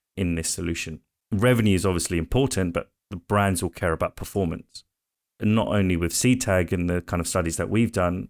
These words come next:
and the results that they've shown, but Insider dot com also mentioned in a, in a recent article that performance increased for running contextual products versus other products that it sells in market. So I think that's really interesting at how large publishers are,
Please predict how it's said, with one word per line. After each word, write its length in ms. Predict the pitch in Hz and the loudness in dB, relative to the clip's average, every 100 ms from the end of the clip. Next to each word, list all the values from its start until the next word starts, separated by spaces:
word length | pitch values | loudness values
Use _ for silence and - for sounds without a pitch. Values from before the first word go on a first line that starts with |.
| _ | _
and 120 | - 87 | -8 -4
the 60 | |
results 320 | 85 82 - | -2 0 0
that 120 | 92 - | -2 -4
they've 140 | 90 | -4
shown, 380 | - 120 95 85 | 0 2 2 0
but 220 | 95 - | -2 -4
Insider 380 | - 90 101 92 | -4 0 0 0
dot 180 | 82 - | -4 -4
com 260 | 107 104 | 0 2
also 300 | 92 85 90 | 0 -2 -4
mentioned 540 | 90 90 - 90 87 - _ _ _ | -4 -6 -6 -6 -6 -8 _ _ _
in 140 | 110 101 | 2 4
a, 260 | 95 90 - | 4 2 0
in 120 | 95 | 0
a 60 | |
recent 280 | 90 87 - | 0 0 0
article 400 | 110 113 - 90 | 0 0 0 -2
that 260 | 85 92 - _ _ - | 0 -2 -2 _ _ -4
performance 640 | 110 - 120 120 85 - | -4 0 2 2 2 -2
increased 500 | 85 - 95 - - _ | -4 0 0 -2 -8 _
for 280 | 92 87 90 | -4 -2 -4
running 320 | - 92 90 85 | -4 -4 -4 -4
contextual 500 | 85 - - - - | -6 -6 -8 -10 -4
products 380 | 90 92 - | -2 -2 -4
versus 280 | - 87 85 | -6 -6 -4
other 160 | 92 85 | -6 -4
products 540 | - 82 - - - - - | -6 -6 -8 -10 -14 -10 -6
that 100 | 80 | -4
it 100 | - | -2
sells 240 | 92 85 | -2 -2
in 80 | 87 | -2
market. 380 | 87 85 87 - _ _ _ - | -2 -2 -8 -14 _ _ _ -4
So 80 | - | -2
I 20 | |
think 180 | 165 131 | 0 0
that's 260 | 117 107 | 0 -2
really 260 | 113 104 101 | 0 2 2
interesting 500 | 95 - 90 - 85 | 0 -2 -4 -4 -8
at 120 | 85 _ _ _ - | -8 _ _ _ -8
how 200 | 98 90 | -2 0
large 360 | 92 95 95 - | 0 0 -2 -4
publishers 560 | 90 90 - 92 87 | -6 -6 -4 -4 -4
are, 240 | 92 87 | -4 -4